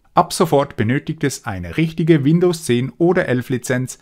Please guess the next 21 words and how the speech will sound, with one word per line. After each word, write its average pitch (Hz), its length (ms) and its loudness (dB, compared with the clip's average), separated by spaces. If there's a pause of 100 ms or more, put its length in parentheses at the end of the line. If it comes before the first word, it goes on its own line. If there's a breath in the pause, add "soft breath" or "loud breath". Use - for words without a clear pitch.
wenn 160 160 2
man 180 180 2
diese 139 300 0
Betriebssysteme 107 1080 -4
aktiviert 117 760 -4
nutzen 120 500 0
will. 76 340 -10
Was 160 300 2
aber 143 320 0
geschieht 120 400 -4
mit 101 160 -6
Geräten, 160 600 -2
welche 165 400 -2
ursprünglich 139 760 -4
mit 104 200 -10
Windows 190 400 0
sieben 143 300 -4
oder 190 420 2
acht 120 260 -4
ausgeliefert 120 680 -4
wurden, 120 460 -2